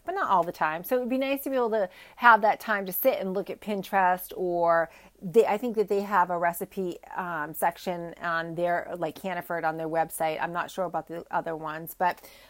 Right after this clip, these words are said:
I don't know. I just thought it'd be fun to try for a month, and especially with covid and the variants that are coming back,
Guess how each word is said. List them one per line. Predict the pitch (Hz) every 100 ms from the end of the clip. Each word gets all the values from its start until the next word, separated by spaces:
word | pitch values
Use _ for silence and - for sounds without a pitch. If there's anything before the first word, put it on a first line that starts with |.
| -
I | 226 285
don't | 269
know. | 151
I | 165 220
just | 247
thought | 269 240
it'd | 240
be | 226
fun | 220 190
to | 185
try | - 165
for | - 175
a |
month, | 170 165 165
and | 180
especially | - - - 269
with | 226
covid | - 190 180 185
and | 170 165
the | 165
variants | 160 170 175 175 170 -
that | 175
are | 165
coming | 156 180 170 165
back, | 156 160 156 160 -